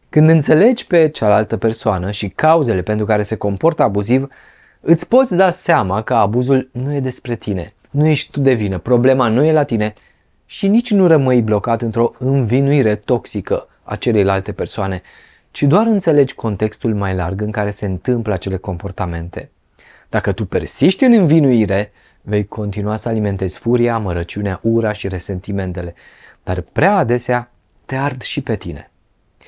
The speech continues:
În schimb, înțelegerea îți poate oferi o barieră protectoare de înțelepciune. Doi. Oferă iertare. Un abuzator emoțional încearcă să-ți zdrobească spiritul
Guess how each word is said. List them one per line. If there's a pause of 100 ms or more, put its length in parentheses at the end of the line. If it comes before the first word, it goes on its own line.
(160)
În
schimb, (340)
înțelegerea
îți
poate
oferi
o
barieră
protectoare
de
înțelepciune. (560)
Doi. (420)
Oferă
iertare. (680)
Un
abuzator
emoțional
încearcă
să-ți
zdrobească
spiritul